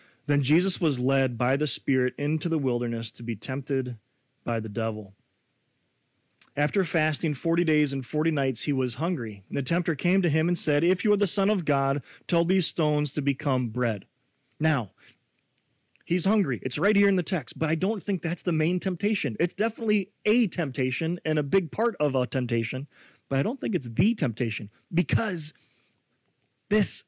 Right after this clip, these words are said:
serpent, Satan, he's crafty. And what is he doing? He does the same thing. He attacks the word of God, or else he would have just said, "Jesus, turn these stones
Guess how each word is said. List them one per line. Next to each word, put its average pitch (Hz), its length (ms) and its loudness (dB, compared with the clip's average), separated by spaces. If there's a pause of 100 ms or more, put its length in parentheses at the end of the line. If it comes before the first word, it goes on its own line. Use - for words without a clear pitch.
serpent, - 640 0
Satan, 143 580 -2 (440)
he's - 100 -14
crafty. - 600 -8 (580)
And 131 100 -2
what 208 120 0
is 247 100 -2
he 262 80 2
doing? 185 320 0
He 139 60 -2
does 147 160 -2
the 143 80 -8
same 240 320 -4
thing. 165 200 -4
He 123 140 -2
attacks 202 460 -6
the 202 100 -4
word 185 180 -2
of 147 80 -6
God, 165 300 0
or 156 160 -2
else 220 260 -2
he 185 140 -2
would 185 180 0
have 214 140 0
just 131 320 -4
said, 123 380 -2 (1900)
"Jesus, 151 480 -2 (420)
turn 190 320 -2
these 156 220 -2
stones 165 720 -6